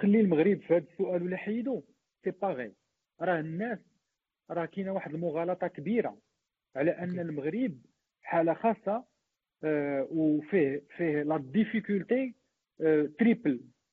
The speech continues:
Speaker 1: على في بلايص اخرى، وان في بلايص اخرى راه سهل. راه هذه م-، مغالطه كبيره.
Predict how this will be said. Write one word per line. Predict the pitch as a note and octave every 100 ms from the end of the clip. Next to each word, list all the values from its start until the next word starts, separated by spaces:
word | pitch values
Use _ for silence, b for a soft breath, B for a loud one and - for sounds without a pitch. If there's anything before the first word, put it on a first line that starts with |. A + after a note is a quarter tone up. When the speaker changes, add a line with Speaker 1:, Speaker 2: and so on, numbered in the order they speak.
| _ -
Speaker 1:
على | C#3 F3 F#3+
في | -
بلايص | D3+ F3 F3 -
اخرى، | D#3+ G3+
وان | C4 G3 F3+ F#3+ F3
في | C#3+
بلايص | F#3 G3+
اخرى | - F#3 G#3+
راه | F3+ D3+
سهل. | C#3+ C#3+ B2+ - _ _ _ _ _ _ _ -
راه | D#3+ E3
هذه | D#3+ F3 A3
م-، | G3 -
مغالطه | D#3+ F3 D#3+ E3 F#3 F#3
كبيره. | G#3 E3 C#3+ G3+ E3 A2